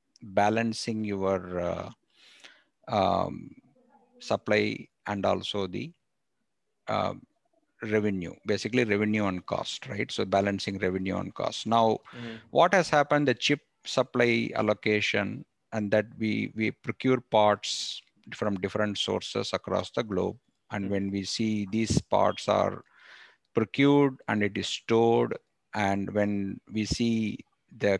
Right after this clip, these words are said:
Speaker 1: critical commodities on shortage,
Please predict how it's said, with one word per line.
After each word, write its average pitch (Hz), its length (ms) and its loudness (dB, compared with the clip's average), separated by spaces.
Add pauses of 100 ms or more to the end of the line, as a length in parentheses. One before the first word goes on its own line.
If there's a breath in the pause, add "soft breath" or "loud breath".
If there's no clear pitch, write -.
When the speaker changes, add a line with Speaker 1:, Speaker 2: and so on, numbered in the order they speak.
Speaker 1:
critical 113 680 0 (400)
commodities 107 800 0
on 98 200 -2
shortage, - 960 -2